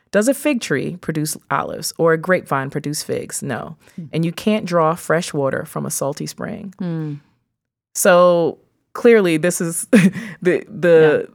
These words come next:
Speaker 1: the scripture about the fig tree isn't the first time that God wanted to address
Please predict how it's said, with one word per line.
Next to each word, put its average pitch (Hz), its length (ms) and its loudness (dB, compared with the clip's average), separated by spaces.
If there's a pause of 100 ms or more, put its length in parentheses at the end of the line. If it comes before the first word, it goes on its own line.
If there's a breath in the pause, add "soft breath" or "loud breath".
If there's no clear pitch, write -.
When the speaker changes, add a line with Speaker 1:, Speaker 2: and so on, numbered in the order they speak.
Speaker 1:
the - 160 -4
scripture 180 600 2
about 156 220 2
the - 60 -4
fig 240 260 -2
tree 160 240 0
isn't 160 200 -4
the 151 80 -4
first 160 300 -2
time 156 400 -4
that 135 320 -4 (680)
God 185 260 4
wanted 160 380 0
to - 120 -6
address 165 760 -4